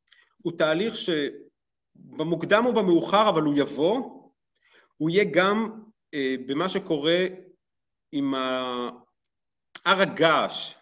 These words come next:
שהתפרץ מתוך הציבור החרדי, אחרי שהוא ילמד ויספוג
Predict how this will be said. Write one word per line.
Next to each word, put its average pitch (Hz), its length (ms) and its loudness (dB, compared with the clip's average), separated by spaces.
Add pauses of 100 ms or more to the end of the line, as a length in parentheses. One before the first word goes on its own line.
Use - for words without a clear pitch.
(160)
שהתפרץ 139 1080 -6
מתוך 190 340 -2
הציבור 170 380 -2
החרדי, 143 680 -4 (720)
אחרי 190 640 -2 (120)
שהוא - 580 -6 (440)
ילמד 160 460 -2 (260)
ויספוג 139 640 -4